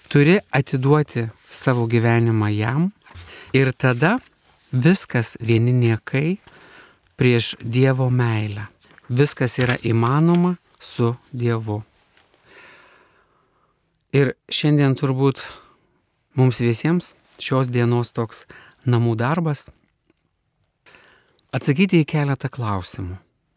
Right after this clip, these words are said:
Ar tikrai tikiu, kad Dievas mane myli?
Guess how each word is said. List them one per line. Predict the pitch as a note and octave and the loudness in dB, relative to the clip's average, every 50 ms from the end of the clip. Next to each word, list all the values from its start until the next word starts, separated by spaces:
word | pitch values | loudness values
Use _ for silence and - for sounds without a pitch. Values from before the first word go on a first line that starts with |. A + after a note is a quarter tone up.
| _ _ _ _ _ _ _ _ _ _ _ _ | _ _ _ _ _ _ _ _ _ _ _ _
Ar | - B2+ B2 A2 | -4 -2 -2 0
tikrai | - C3 A2+ C3+ B2+ B2 A#2+ - | -2 -2 0 0 0 0 0 -2
tikiu, | - A#2 A2 - - - C#3+ E3+ G#3+ - _ _ _ _ _ _ _ _ _ _ _ _ _ _ _ _ _ _ _ _ _ _ _ _ _ _ _ _ - | -2 -4 -4 -2 0 2 2 2 0 -2 _ _ _ _ _ _ _ _ _ _ _ _ _ _ _ _ _ _ _ _ _ _ _ _ _ _ _ _ -4
kad | - B2 G#2+ | -2 -2 0
Dievas | G#2 A#2+ A#2+ C3+ D3 D#3 D#3 D3+ C#3+ - - - - _ _ _ _ _ - - | 2 2 2 2 2 2 0 0 -2 -4 -8 -10 -14 _ _ _ _ _ -4 0
mane | B2 A#2+ A#2+ A#2 A#2 A2+ | 2 4 4 4 4 2
myli? | A2+ A2+ G#2+ G2 F#2+ F#2 F#2+ G2+ | 2 2 0 -2 -4 -6 -10 -14